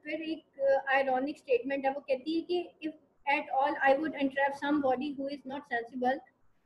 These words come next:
if I were to entrap a sensible man, I would not know what to talk to him about।"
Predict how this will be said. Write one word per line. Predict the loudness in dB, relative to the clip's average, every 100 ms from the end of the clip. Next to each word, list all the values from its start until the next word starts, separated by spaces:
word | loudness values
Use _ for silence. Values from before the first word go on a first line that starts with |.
| -6 -2
if | 2
I | 4 6
were | 6
to | 4 2
entrap | 0 2 2 2
a | 0
sensible | 0 -4 0 2 4
man, | 2 2 0 -2 -6
I | -4
would | -2 -2
not | -2 -2 0
know | 0 -2 -4 -4
what | -2
to | -2 -6 -6
talk | -8 -6
to | -6
him | -6
about।" | -10 -12 -12